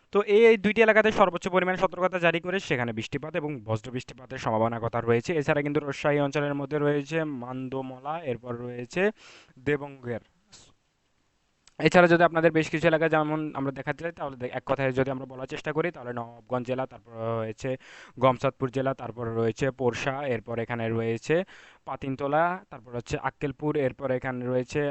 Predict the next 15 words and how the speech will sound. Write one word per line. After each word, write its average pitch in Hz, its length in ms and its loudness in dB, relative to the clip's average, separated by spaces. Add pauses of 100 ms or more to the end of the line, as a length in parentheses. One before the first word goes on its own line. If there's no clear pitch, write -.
(220)
আদম-, 127 400 -6 (200)
আদমদিঘি। 127 640 -4 (300)
So 233 100 4
এক 208 200 4
কথায় 240 180 6
যদি 247 160 -2
বলি, 208 240 2
রাজশাহী 208 400 2
অঞ্চলের 202 380 0
মধ্যে 190 240 -2
প্রায় 190 180 -8
প্রত্যেকটি 190 380 -6
এলাকাতেই 185 360 0
আমরা 180 240 -4
বৃষ্টিপাত 156 440 -8